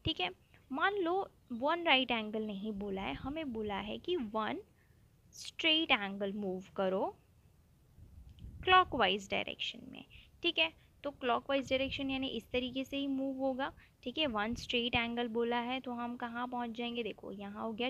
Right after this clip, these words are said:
ट्वेल्व और straight angle यानी कि क्या बनेगा, एक straight line बन जाएगी, ठीक है। तो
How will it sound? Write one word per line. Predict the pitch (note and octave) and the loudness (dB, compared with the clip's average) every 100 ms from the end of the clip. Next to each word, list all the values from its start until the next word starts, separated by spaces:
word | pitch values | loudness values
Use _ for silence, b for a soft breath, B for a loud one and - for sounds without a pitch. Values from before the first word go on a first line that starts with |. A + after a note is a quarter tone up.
| - | -4
ट्वेल्व | - A#3 A#3+ F#4+ - B B B - | -2 2 2 2 -4 B B B 0
और | A3 - - | 0 -2 -14
straight | - - - C#4+ D4+ | -20 -16 0 2 4
angle | D4+ C#4 C#4+ D4+ | 4 4 2 0
यानी | D4+ D4 | -2 -4
कि | D#4 | -2
क्या | D#4+ D#4 | 4 4
बनेगा, | E4 D#4+ D#4 | 4 0 2
एक | D#4+ E4 | 2 2
straight | - - D4 C#4+ D4+ | -6 0 2 2 2
line | B3 G#3+ G#3+ A3+ A3 | 0 0 0 -2 -2
बन | G3+ F#3 | -4 -6
जाएगी, | G3 - G2+ - - - | -6 -8 -10 -12 -18 -14
ठीक | - - | -12 -6
है। | C#3+ - B B | -4 -4 B B
तो | - | -10